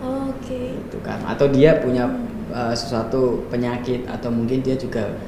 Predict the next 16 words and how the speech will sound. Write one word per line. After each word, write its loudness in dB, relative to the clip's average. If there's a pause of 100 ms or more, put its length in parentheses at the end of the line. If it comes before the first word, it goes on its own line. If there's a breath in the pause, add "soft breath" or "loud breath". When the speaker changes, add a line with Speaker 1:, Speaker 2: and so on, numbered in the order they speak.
(140 loud breath)
Speaker 2:
berisiko 4
meninggal 4
dengan 2
cara 0
yang 2
tidak -2
wajar. 0
Speaker 1:
Hmm. -6
Speaker 2:
Itu -6
yang 2
pertama. -6
Yang 4
kedua, 8
resiko 6
di 4
akhirat. 2